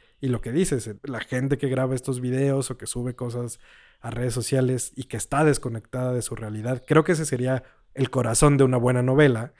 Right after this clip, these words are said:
no nada más como gente que se agarra a putazos, <laughs> este, de forma gratuita, ¿no? Pero, pero sí, este, crean todo este caos y es el desarrollo de cómo,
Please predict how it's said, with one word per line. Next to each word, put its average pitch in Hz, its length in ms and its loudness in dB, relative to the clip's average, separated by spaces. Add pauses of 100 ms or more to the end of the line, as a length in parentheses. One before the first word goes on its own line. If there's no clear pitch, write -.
(360)
no 139 160 4
nada 135 220 6
más 123 200 2
como 110 360 -4
gente 120 280 0
que 135 100 0
se 110 60 -2
agarra 104 280 -6
a 120 40 -6
putazos, - 460 0
<laughs> 196 1300 4
este, 120 360 -4
de 120 120 0
forma 127 260 2
gratuita, 123 500 -4
¿no? 107 260 -12 (380)
Pero, 120 840 2
pero 131 180 6
sí, 170 240 6
este, 120 600 -4 (100)
crean 135 260 -4
todo 135 200 0
este 123 200 -6
caos 196 500 2 (460)
y 131 160 6
es 127 340 2
el 131 160 4
desarrollo 131 600 4
de 123 120 2
cómo, 123 540 0